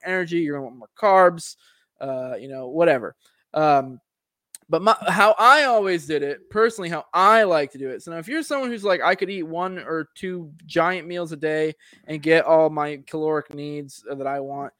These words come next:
sure, that's your thing. That was never for me. I was more of a six to eight meals a day kinda guy. And this is whether I was trying to get lean, uh, and this is whether I was trying to get big, get big. 'Cause I've al-, I've also, like,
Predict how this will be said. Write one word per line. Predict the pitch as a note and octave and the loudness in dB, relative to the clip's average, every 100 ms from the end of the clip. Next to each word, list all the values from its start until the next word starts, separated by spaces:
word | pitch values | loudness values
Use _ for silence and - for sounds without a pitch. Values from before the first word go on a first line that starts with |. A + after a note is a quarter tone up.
| _ _ | _ _
sure, | - G3 D3 A#2+ | -10 -4 -4 -4
that's | D#3 E3 | -8 -8
your | |
thing. | - B2 | -12 -8
That | D3 C4+ | -2 0
was | A3 | 0
never | A3 G#3 | -2 -4
for | E3+ | -6
me. | D3 A#2 _ _ _ | -14 -16 _ _ _
I | D#3+ B3 | 4 6
was | D4 A3+ | 4 -2
more | A#3 A#3+ | -2 0
of | A3 | 2
a | G3 E3 | 2 -2
six | - - A3 A3 - | -6 -4 -2 -2 -6
to | G3+ F#3+ | -2 -2
eight | F#3+ | -2
meals | F3+ F3+ E3+ | -6 -8 -8
a | D#3+ | -4
day | D#3 D#3+ | -2 0
kinda | F#3 F3 | -2 -4
guy. | E3+ F3 F3+ _ _ | 2 2 2 _ _
And | - | -4
this | C4+ | -2
is | C#4+ F#3 | -4 -4
whether | E3 F#3 G#3+ A3+ | 2 2 4 2
I | A3 | 2
was | G3 | -2
trying | - G3+ G3+ | -8 -8 -4
to | |
get | G3 F3 | -4 -4
lean, | E3+ F3+ G#3 B3 - _ _ - | -6 -10 -12 -14 -20 _ _ 0
uh, | E3 E3 | 2 2
and | F3 | -2
this | F#3+ | -8
is | G3 E3 | -10 -6
whether | F3+ F3+ F3 | -2 0 0
I | E3 | 0
was | - | -4
trying | E3 | -10
to | D#3+ | -6
get | D#3+ C#3 D3+ D3 | -6 -6 -12 -8
big, | D#3+ G#2 | -6 -6
get | D#3 D3 | -6 -6
big. | D3+ A#2+ - | -6 -8 -8
'Cause | D3+ - _ _ _ | -14 -16 _ _ _
I've | F3 C4 | 2 4
al-, | D4+ C#4 A#3+ | 4 2 4
I've | A3 C#4 | 2 2
also, | C4+ - A#3 | -2 -2 -2
like, | G3+ F#3 E3+ | 0 0 -2